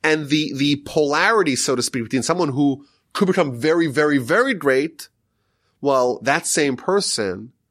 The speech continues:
should they make other choices, could become very, very, very bad. I had a friend once, he's still a friend of mine. He was someone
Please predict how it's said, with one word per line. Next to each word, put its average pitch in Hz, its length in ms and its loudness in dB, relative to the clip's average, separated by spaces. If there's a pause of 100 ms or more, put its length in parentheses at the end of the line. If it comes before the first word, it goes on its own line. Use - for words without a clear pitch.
(280)
should - 240 -4
they 120 120 2
make 113 260 0
other 98 180 -4
choices, 95 840 -2 (260)
could 135 120 -2
become 123 340 0
very, 95 360 2
very, 90 260 0
very 85 460 -2 (120)
bad. 139 400 0 (1700)
I 107 80 -4
had 110 120 0
a 104 40 -2
friend 123 440 0
once, 90 480 -4 (1000)
he's - 100 -6
still 135 140 6
a - 20 4
friend 80 160 -2
of 76 60 0
mine. 73 260 -8 (840)
He 113 760 -2
was 98 160 -2
someone 95 560 -2